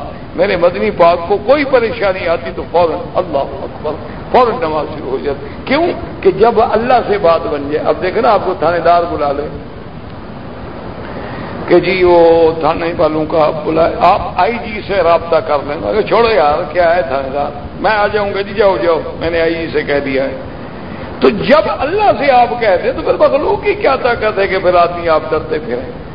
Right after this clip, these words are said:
تو نماز میں اللہ سے تعلق بن جاتا ہے۔ تو اس لیے ہمیشہ یاد رکھیں۔ تو انشاءاللہ ثم انشاءاللہ کوشش تو ہم کریں گے جو اللہ نے توفیق دی۔ تو اس لیے میں نے سمجھا کہ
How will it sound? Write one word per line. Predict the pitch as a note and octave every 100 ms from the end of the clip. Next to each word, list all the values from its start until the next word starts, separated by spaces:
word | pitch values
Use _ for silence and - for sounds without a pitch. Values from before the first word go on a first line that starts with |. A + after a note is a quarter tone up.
| -
تو | -
نماز | A3 F3+ F#3 G#3 C#4+ D#4
میں | B3 B3
اللہ | D4+ F4+ A#3
سے | F3+ F#3+
تعلق | E3 D3+ C#3+
بن | C3 C3 A#2+
جاتا | -
ہے۔ | - C#3+ - - - - - - -
تو | -
اس | C#4
لیے | A#3 G#3 F#3 D#3
ہمیشہ | D3 E3 D#3 D#3
یاد | D3 C#3 C#3
رکھیں۔ | C3+ - - - - -
تو | - C4+
انشاءاللہ | C4 F#3+ F#3+ F3+ D#3+ D#3 E3 D3+
ثم | D#3 D#3+
انشاءاللہ | D3 D3 C#3 D3 C#3 C#3+ F3 -
کوشش | F3 - A3 -
تو | F#3+ F3
ہم | E3+
کریں | E3+ F#3 A3
گے | D3 A#2+ - - - -
جو | E3 E3+ F3
اللہ | D3+ F3 E3+
نے | D#3 D3+ D3 D3
توفیق | D3 C3 D#3 D#3+ C3+
دی۔ | C#3 - - - - - -
تو | E3 D#3 D#3
اس | C#4+ -
لیے | C#4 B3 A3+
میں | G3+ F#3
نے | F3 E3+
سمجھا | D#3 D3 D3+
کہ | D3+